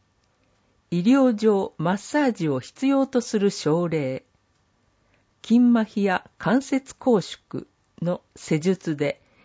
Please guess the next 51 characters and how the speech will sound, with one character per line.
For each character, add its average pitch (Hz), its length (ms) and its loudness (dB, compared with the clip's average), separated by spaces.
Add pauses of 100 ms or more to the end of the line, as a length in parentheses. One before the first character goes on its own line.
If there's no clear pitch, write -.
(140)
医 262 140 0
師 220 180 0
が 143 300 -4
同 156 180 4
意 247 80 0
し - 160 -14
て 214 140 2
い 185 100 0
る 151 140 -6
こ 135 160 -8
と。 - 240 -12 (1200)
詳 226 260 -2
し - 140 -14
く - 180 -6
は、 123 220 -8 (200)
各 269 320 -6
施 143 220 -4
術 214 260 -8
所 220 220 -2
に 196 220 -2
お 127 100 -6
問 240 240 0
い 254 80 2
合 240 60 0
わ 233 100 -2
せ 226 160 -6
く 208 120 -8
だ 185 120 -4
さ 165 220 -12
い。 117 120 -12 (2250)
施 185 240 -2
術 294 300 -2
内 302 280 0
容 185 180 0
に 143 180 -6
つ - 180 -8
い 147 80 -6
て、 - 280 -8 (140)
本 311 280 -4
市 233 180 -4
が 160 100 0
委 135 100 -4
託 269 360 -4
し - 80 -18
て 247 180 0
い 226 60 -2
る 214 100 -2
業 226 240 2
者 - 160 -10
か - 160 -10
ら - 160 -16